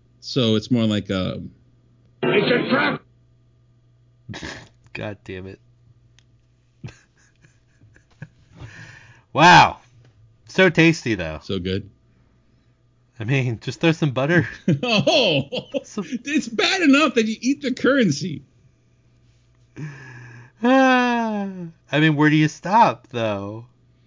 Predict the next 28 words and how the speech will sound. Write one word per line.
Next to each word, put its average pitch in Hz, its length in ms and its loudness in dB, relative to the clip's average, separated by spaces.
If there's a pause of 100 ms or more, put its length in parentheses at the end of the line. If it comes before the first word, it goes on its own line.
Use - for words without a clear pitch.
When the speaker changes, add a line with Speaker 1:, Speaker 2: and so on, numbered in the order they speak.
(360)
Speaker 1:
Am- 156 140 0 (480)
Speaker 3:
You 143 100 -8
know, 151 120 -4
you 165 240 -2
eat 160 100 -6
the 160 80 -12
currency 165 560 -4
and 160 120 -4
then 160 140 -2
you 151 80 -4
just, - 360 -20 (120)
you 160 180 -6
know, 170 160 -8
take 147 200 -10
a 143 40 -10
nibble 143 400 -6
of 135 100 -6
the 127 100 -4
hand. 170 500 -4
Speaker 1:
<laughs> 719 60 -14 (400)
You, 330 160 -6 (160)
you 294 140 6
bite 185 280 0
the 165 140 2
hand 185 220 2
that 160 100 -2
feeds? - 500 -6 (1500)
Speaker 3:
Literally, 95 600 -6